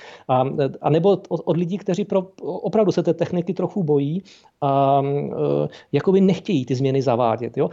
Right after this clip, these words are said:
A já to v té psychologii vidím i u, i u těch kolegů. A sám jsem, sám jsem měl období a etapy, kdy jsem taky takový byl, ale, mm, uvědomuji si, že to je prostě díky nedostatku informací, že, že, že skutečně jsem se, jsem se domníval, že ta online terapie,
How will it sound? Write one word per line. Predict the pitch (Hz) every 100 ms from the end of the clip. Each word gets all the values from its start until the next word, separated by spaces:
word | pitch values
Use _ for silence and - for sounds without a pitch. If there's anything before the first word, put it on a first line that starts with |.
| -
A | 147
já | 160
to | 233
v |
té | 233 226
psychologii | - 190 214 208 220
vidím | 202 170 131
i | 135
u, | 156
i | -
u | 180
těch | 175 170
kolegů. | 175 175 175 196 -
A | 190
sám | - 277
jsem, | 277 247 220
sám | - 226
jsem | 233
měl | 214 220
období | 170 160 170 185 240
a | 147 -
etapy, | 175 185 208
kdy | 175
jsem | -
taky | 190 - 226
takový | 196 208 202
byl, | 156 170 202 -
ale, | - 151 165 - _
mm, | 139 143 156 165 170 170 170 - 151 151
uvědomuji | 202 165 208 208 214
si, | 202
že | 190
to | 208
je |
prostě | 196 202 -
díky | 160 - 104
nedostatku | 135 202 - -
informací, | 202 220 165 135 131
že, | 143
že, | 156 151
že | 143 156
skutečně | - 156 185 - 220
jsem | 214
se, | - 214
jsem | - 180
se | 190
domníval, | 170 170 170 202
že | 185
ta | 180
online | 160 160 165
terapie, | 175 170 165 170